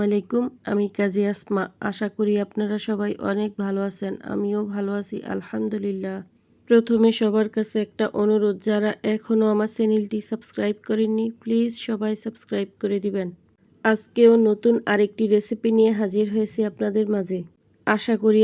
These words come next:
আমার ভিডিওর ভুল ত্রুটিগুলো ক্ষমা সুন্দর দৃষ্টিতে দেখবেন। আজকে রান্না করে দেখাবো ভীষণ মজার দেশি মুরগি দিয়ে রোস্ট রেসিপি। আশা করি সবার কাছে রান্নাটি ভালো লাগবে।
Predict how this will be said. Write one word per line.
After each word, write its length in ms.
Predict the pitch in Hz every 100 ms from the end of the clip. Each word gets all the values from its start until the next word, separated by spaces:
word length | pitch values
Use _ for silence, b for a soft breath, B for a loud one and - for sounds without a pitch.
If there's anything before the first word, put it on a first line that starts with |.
| 214
আমার 180 | 214 208
ভিডিওর 400 | 202 190 208 208
ভুল 200 | 196 208
ত্রুটিগুলো 540 | 202 226 226 208 220 226
ক্ষমা 340 | - 202 196
সুন্দর 320 | 202 220 208 208 190
দৃষ্টিতে 400 | 208 - 214 214
দেখবেন। 420 | 196 180 185 175 160 _ _ _ _ -
আজকে 340 | 220 - - 226
রান্না 300 | 220 214 208
করে 220 | 220 214
দেখাবো 400 | 202 208 220 196 208 190
ভীষণ 440 | 208 - 233 220 214
মজার 440 | 202 190 202 190 185
দেশি 280 | 202 202 214
মুরগি 360 | 208 208 208 196
দিয়ে 260 | 208 202 196
রোস্ট 340 | 196 202 - -
রেসিপি। 520 | 196 190 214 - 185 180 _ _ _ _ 208
আশা 260 | 214 220
করি 220 | 214 220 214
সবার 380 | - 202 208 202
কাছে 260 | 214 - 214
রান্নাটি 480 | 196 190 196 190 208
ভালো 260 | 185 185 180
লাগবে। 380 | 185 175 190